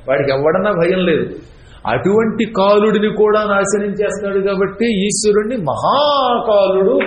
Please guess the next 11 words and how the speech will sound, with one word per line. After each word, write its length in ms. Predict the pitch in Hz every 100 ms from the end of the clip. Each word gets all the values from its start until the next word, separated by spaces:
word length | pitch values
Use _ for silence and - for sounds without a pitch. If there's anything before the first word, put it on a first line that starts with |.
| 165
కాలకాలుడు 640 | 170 214 196 196 185 165
అన్నారు. 300 | 151 139 123 - - - - - - - - - - - - - - - - 131
యమధర్మరాజును 720 | 160 196 226 226 240 240 233 226
కూడా 200 | 233 233 226
తన్ని 180 | 202 220
అవతల 220 | 220 220 220
పారేశాడు 440 | 214 208 202 214 208
కాబట్టి 320 | 214 214 208 233
ఆయన 160 | 214 226 226 165
అంతకాంతకుడు 920 | 226 226 269 254 247 226 233 214 202
అన్నారు. 260 | 185 156